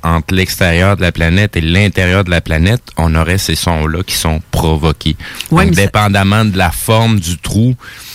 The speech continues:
Speaker 1: euh, et la, la, la, le diamètre, parce que le trou, il se fait pas comme un rond ben, ben spécifique, là. C'est, c'est plutôt comme,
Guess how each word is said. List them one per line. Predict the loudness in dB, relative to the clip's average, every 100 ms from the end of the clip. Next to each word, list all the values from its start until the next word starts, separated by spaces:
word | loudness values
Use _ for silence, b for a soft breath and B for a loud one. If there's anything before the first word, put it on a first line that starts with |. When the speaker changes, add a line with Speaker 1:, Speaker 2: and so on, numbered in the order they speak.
| B B
Speaker 1:
euh, | 0 0 0
et | 0 0
la, | 2 0
la, | 0 0 0
la, | 0
le | 0 2 2 2
diamètre, | 2 2 2 2 0 -2 -2
parce | -4 -2
que | -6
le | -6
trou, | -4 -2
il | -2
se | -2
fait | -2
pas | 0
comme | 2 2
un | 2 2
rond | 2 2
ben, | 0 0
ben | 0 0 -2
spécifique, | -2 -4 -2 -4 -4 -2
là. | -4
C'est, | -2 -4
c'est | -2 -2
plutôt | -2 0 -2
comme, | 0 0 0